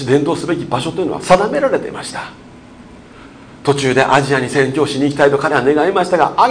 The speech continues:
ジアに行ったんじゃないですね。マケドニア、ヨーロッパの方への宣教に変えられたじゃないですか。キリストの御霊がそれを導いたんですよ。主は私たちにそのように、そう、そうやって生きたものであるから言える言葉なんです。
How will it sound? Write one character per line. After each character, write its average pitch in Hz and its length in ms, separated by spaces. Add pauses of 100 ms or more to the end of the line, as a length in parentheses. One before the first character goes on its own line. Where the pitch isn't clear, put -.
ジ 254 80
ア 233 60
に 185 80
行 170 80
っ - 20
た - 100
ん 135 40
じ 147 60
ゃ - 20
な 123 100
い 117 60
で 113 80
す 110 40
ね。 - 360
マ 139 160
ケ 147 100
ド 143 140
ニ 143 120
ア、 127 60
ヨ 143 160
ー 180 40
ロ 196 100
ッ 190 40
パ 160 100
の 151 80
方 156 120
へ - 20
の 139 80
宣 170 220
教 185 80
に 156 100
変 175 200
え 226 40
ら 277 100
れ 247 60
た 220 120
じ 131 60
ゃ - 40
な - 140
い - 20
で - 120
す - 120
か。 - 140 (320)
キ 240 180
リ 311 140
ス - 120
ト 311 120
の 294 100
御 262 80
霊 262 80
が 277 360
そ - 120
れ 110 80
を - 60
導 95 960
い - 20
た 92 140
ん 85 80
で - 60
す - 120
よ。 - 140 (1600)
主 - 280
は 143 140
私 151 320
た 160 120
ち - 60
に 151 120
そ 170 220
の 220 140
よ 247 280
う 254 60
に、 190 160 (420)
そ - 140
う、 135 60
そ - 240
う 247 40
や 240 120
っ 240 80
て - 80
生 294 180
き - 60
た 277 100
も 233 160
の 294 80
で 302 100
あ 311 140
る 311 80
か 294 140
ら 247 80
言 190 80
え 180 100
る 175 80
言 - 80
葉 131 160
な 113 100
ん 110 60
で 104 80
す。 - 160